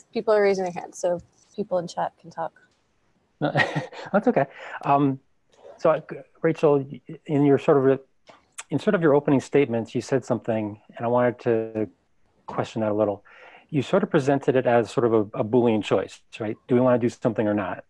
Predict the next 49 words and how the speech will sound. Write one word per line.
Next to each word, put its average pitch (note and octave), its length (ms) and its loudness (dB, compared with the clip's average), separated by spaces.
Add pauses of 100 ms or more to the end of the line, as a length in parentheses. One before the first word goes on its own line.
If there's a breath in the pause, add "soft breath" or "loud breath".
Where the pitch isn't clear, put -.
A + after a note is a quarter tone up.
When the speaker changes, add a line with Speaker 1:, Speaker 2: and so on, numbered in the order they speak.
(160)
Speaker 2:
And A2+ 240 0
Speaker 1:
I C4 60 6
think, C4 280 -6
I A#3 80 2
think B3 180 0
I A#3+ 60 2
gave G3+ 180 -2
three - 180 -4
options, - 480 -8
but - 200 -4 (340)
point F#3+ 160 -2
taken. - 320 -8 (840)
Speaker 2:
Well, E3+ 120 4
okay. E3+ 180 4 (280 loud breath)
Well, F3 80 6
that's F3 100 2
what G3 80 4
I E3+ 40 6
was C3+ 100 2
wondering C3 280 0
is, A2 140 -8 (300 loud breath)
in C#3 100 -2
my D3+ 120 4
mind, E3 240 0
I B2 100 -4
think - 220 -6
there B2+ 80 -2
were A#2+ 180 0
three A#2+ 180 -2
options. A2+ 300 -6
There A2+ 80 -2
was G#2+ 400 -2 (260)
close D#3+ 300 2
this D3+ 180 -6
issue B2 640 -4
or A#2 220 -6 (100)
P B2 140 -2
R A2 280 0
and, G#2 140 -8
and G#2+ 300 -12
do A2+ 80 -4
nothing. G#2+ 340 -12 (300)
Speaker 1:
No, B3 340 4
no, G#3 220 4
I F#3+ 100 4
said G3 480 2
close A#3 300 2
Speaker 2:
Oh. G#3 40 4
Speaker 1:
it, G3 240 4